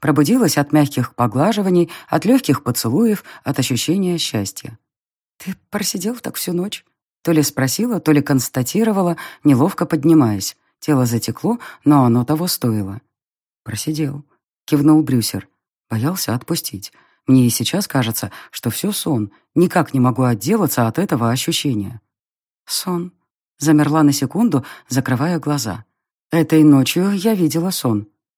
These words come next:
«Мне нужно в Лайхашир», обернулась на Эйра. «Есть кое-что, одно дело, которое нужно завершить. Думаю, богиня этой ночью дала мне возможность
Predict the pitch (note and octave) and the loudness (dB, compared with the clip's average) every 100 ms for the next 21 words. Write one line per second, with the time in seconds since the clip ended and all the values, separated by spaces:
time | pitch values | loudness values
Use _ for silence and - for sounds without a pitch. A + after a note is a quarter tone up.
0 | _ _ - A3 A3 G#3+ G3+ F#3 E3+ F#3+ | _ _ 2 6 6 6 6 4 0 0
1 | G#3 G#3+ - A#3+ G3+ E3+ F3 _ _ _ | 2 2 2 0 0 -4 -6 _ _ _
2 | _ - D3+ D#3 D#3 C#3+ C#3 D#3 F3 D3+ | _ 0 2 6 6 6 4 4 4 4
3 | A#2 A2 F#2+ _ _ _ _ - E3 G3 | 2 0 -6 _ _ _ _ -4 -2 -2
4 | - F#3 F3+ - C4 - - - F3 D#3+ | 0 0 0 2 0 0 -12 -4 -2 2
5 | A#3+ G#3+ E3+ C#3+ F3+ F#3 F3+ F3 E3+ D#3+ | 2 4 2 2 2 2 4 6 6 4
6 | E3 F#3 G3+ A3 - C3 - - - _ | 2 0 0 0 0 -2 -4 -16 -20 _
7 | - F3 E3+ E3 D#3+ D#3+ F3 D#3 D3 D3+ | -2 4 6 6 4 4 6 6 6 4
8 | D3 F#3+ - F3 C3 E3+ E3+ E3 D#3 D3+ | 4 4 2 0 2 4 4 4 4 2
9 | B2 G3 C#4 F#3 C3+ | 2 2 4 2 0